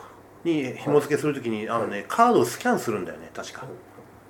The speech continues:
Speaker 1: それで、あの、データを紐付けさせるんで、
Speaker 2: はい。
Speaker 1: で、そので、紐付けしたデータを、
Speaker 2: はい。
Speaker 1: 接種証明を、マイエスオーエスの中でまた紐付けさせるんですよ。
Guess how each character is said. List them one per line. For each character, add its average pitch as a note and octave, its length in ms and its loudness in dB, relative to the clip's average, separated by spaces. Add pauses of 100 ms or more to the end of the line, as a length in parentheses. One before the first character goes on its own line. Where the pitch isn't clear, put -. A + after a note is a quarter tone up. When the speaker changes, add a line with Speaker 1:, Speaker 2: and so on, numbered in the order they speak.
(640)
Speaker 1:
そ - 140 -4
れ G3 100 0
で、 F#3+ 420 6
あ D3 100 4
の、 C3+ 180 2
デ C3+ 160 4
ー C3+ 40 -2
タ C3+ 80 6
を A2+ 40 2
紐 A#2+ 180 2
付 A2 100 -8
け A#2 40 -12
さ G#2+ 120 -6
せ G2 100 -10
る F#2 140 -10
ん E2 100 -14
で、 - 80 -6
Speaker 2:
は - 60 -4
い。 - 20 -12 (540)
Speaker 1:
で、 F3+ 120 4
そ G#3+ 140 -2
の G#3 120 6
で、 G3 300 4
紐 F#3+ 180 -2
付 F3+ 140 -2
け F3+ 60 0
し - 20 -4
た F3 100 2
デ F3+ 280 4
ー F3+ 100 0
タ F#3 320 4
を、 G#3 160 8
Speaker 2:
は C#3+ 60 4
い。 - 20 -2
Speaker 1:
接 D3+ 140 -2
種 D3 40 -2
証 F#3+ 300 0
明 D#3+ 240 2
を、 F3 300 6 (400)
マ B2+ 180 2
イ B2+ 140 2
エ B2 80 4
ス B2 120 -4
オ A#2+ 120 4
ー - 20 4
エ A#2+ 60 4
ス A#2+ 100 -6
の G#2 60 -6
中 F#2 240 -6
で C#3 180 2
ま G2+ 100 -2
た F#2+ 80 -8
紐 G2 220 -8
付 - 140 -14
け F2 560 -8
さ G2+ 120 -10
せ - 140 -12
る F2 140 -12
ん - 80 -18
で - 40 -20
す - 100 -18
よ。 - 80 -16